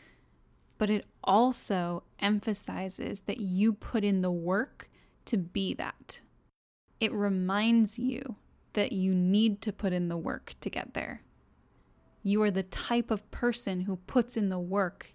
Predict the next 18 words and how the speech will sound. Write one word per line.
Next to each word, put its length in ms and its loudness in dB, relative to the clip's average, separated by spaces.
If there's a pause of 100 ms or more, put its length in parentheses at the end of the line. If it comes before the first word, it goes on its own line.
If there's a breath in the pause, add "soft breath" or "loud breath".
to 100 -6
get 200 -2
what 200 -8
they 100 -4
want. 560 -4 (400)
And 140 0
it's 140 -4
so 600 2 (100)
crucial 880 0 (920 soft breath)
because 320 4
you 100 4
don't 420 2
want 300 -6
to 200 -4 (260)
be 180 -6 (180)
thinking 680 0 (1040 soft breath)
things 340 2
just 320 -4